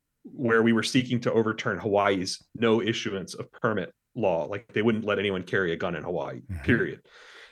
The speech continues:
Speaker 1: Um, and so, like, that was languishing in the courts, and then we got up to the Supreme Court. But in that time, like, we were at the Ninth Circuit for over ten years and had, you know, needed money. Like, we were all funding this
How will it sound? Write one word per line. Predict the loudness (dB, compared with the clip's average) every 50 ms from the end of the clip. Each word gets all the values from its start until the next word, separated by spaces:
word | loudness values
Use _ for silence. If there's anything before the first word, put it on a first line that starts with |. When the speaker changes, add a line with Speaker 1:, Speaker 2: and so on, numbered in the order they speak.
| -2
Speaker 1:
Um, | 0 0 2 0 -2 -6 _ _ -8
and | -6 -2
so, | 0 2 2 2
like, | 2 2 0 0 0 0
that | 2 2 2
was | 2 0
languishing | 0 0 0 0 0 0 -2 -2 -4 -6 -6 -6
in | -6 -8
the | -8
courts, | -6 -4 -4 -4 -4 -4 -8
and | -8 -6
then | -6
we | -4
got | -2 -2 -2 -2
up | -4 -8 -10
to | -12
the | -10 -10
Supreme | -8 -10 -10 -12 -12 -12 -12 -12
Court. | -10 -8 -10 -10 -10 _ _ _ _ _ _ _ _ _ _ -6
But | -2 0
in | 0 2
that | 2 2 2 2
time, | 2 2 4 4 4 4 2 0
like, | -2 -6 -6 -4 0
we | 0 2 2 2 0 -2
were | 0 2 2 2
at | 2 2
the | 0 0
Ninth | 0 2 0 0 0
Circuit | -2 -4 -4 -2 -2 -4 -6 -6 _ _ _ _ _ _ _ _ -14
for | -8 -4 -2 -2
over | -2 -2 -2 -4
ten | -4 -4 -4 -2
years | -2 -2 -2 -4 -6 -10 -14 _ _ -20 -20 -20 -20 -16 _ -4
and | -2 0 0 0 -2 -4 -10 _ _ _ _ _ _ -14
had, | -6 -2 0 2 2 2 0 -2 -4 -8 -14 _ _ _ _ _ _ _ _ -20 -20 -20 -12 -8
you | -6
know, | -6 -6 -6 -8 -6
needed | -2 0 2 4 4 4 4
money. | 2 2 2 0 -2 -6 -6
Like, | -8 -6 0
we | 2 2 4 6
were | 6 6 6 8
all | 8 6 6
funding | 4 4 2 4 4 2 2 2
this | 0 -2 -2 -4